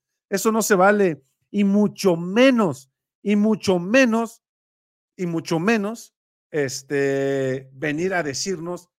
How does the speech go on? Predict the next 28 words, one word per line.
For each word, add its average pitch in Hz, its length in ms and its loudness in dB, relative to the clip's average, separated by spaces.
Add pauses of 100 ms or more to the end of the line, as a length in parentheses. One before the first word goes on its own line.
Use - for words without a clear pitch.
(200)
que 147 100 -8
podemos, 175 540 -8
que 160 100 -18
podemos, 190 460 -8
que 165 80 -20
podemos 175 320 -12
ser 190 120 -6
mejores 180 600 -2 (260)
si - 240 -8
ni 151 120 -6
tu 139 160 -8
propio 190 340 0
país, 180 240 2
con 156 180 -8
todo 262 220 8
respeto 175 760 0 (220)
a 147 80 -4
las 131 160 -6
personas 151 340 -6
de 143 80 -6
su 127 140 -12
país, 127 320 -6 (400)
porque 135 240 -4
ella 214 140 4
viene 214 260 -2
a 208 80 -2
presumir 170 420 -6
algo, 180 560 -2